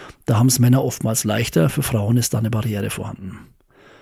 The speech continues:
Auch die Stereotypisierung, also dieses, diese Vor-, Voreingenommenheit, dass Frauen anhand ihres Geschlechts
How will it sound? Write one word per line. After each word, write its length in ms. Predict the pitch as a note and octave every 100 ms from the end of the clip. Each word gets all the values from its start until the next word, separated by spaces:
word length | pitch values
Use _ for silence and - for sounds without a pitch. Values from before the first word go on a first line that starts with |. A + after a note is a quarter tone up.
| - - _ _ _ _ _ -
Auch 180 | C#3+ C3
die 100 | D3
Stereotypisierung, 1200 | - D3+ D3+ C#3+ C#3 B2 B2 D3 A#2+ G#2 A2 G#3
also 240 | - B2+ A#2
dieses, 560 | B2+ A#2+ B2 A2+ - -
diese 180 | C3+ B2+
Vor-, 720 | - - D3+ D3+ E3+ E3 - - _
Voreingenommenheit, 920 | - - D3+ D#3 D3+ C#3 C#3 A#2+ C3+ C#3
dass 120 | A#2+
Frauen 360 | - A#2+ B2+ C#3
anhand 240 | A#2+ B2
ihres 180 | C3 -
Geschlechts 840 | - - A#2 F3+ - - - -